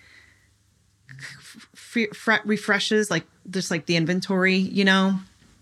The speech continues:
And, you know, sometimes with that, I'll do, like, a percentage off, or sometimes I'll just be like, "These pieces are on sale, and what they're marked is what they are." You know, maybe there's just some pieces I just wanna see go out the door.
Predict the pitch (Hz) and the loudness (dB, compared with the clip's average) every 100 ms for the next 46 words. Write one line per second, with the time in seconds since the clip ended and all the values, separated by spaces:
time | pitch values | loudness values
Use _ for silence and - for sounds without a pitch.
0 | _ - - - - 202 196 190 196 214 | _ -20 -20 -14 -2 2 2 2 2 2
1 | 196 - 226 254 247 202 202 175 170 160 | 2 0 0 2 2 2 2 4 2 2
2 | 165 156 160 233 285 - 349 185 143 143 | 2 2 2 -2 -2 0 0 2 2 0
3 | - 180 - 208 208 190 170 160 160 - | -4 -4 0 0 0 0 0 0 -2 0
4 | 165 147 143 - 196 - 233 214 202 - | 2 2 0 -2 -4 -2 -4 -2 -2 0
5 | 175 175 202 190 185 - 160 156 160 185 | 0 0 2 2 0 0 0 0 0 2
6 | 175 165 165 190 - - 170 165 147 - | 2 2 2 0 -8 -4 0 0 -2 -8
7 | - _ 151 143 160 - 165 143 139 - | -10 _ -4 -2 0 2 4 4 2 2
8 | 165 156 165 180 190 170 - - 165 - | 2 2 2 2 2 0 -2 -4 -2 -2
9 | 147 143 139 131 - 147 - - 147 123 | -2 -2 -4 -4 -4 -4 -4 -4 -2 -2
10 | - - - 73 - | -4 -6 -6 -4 -4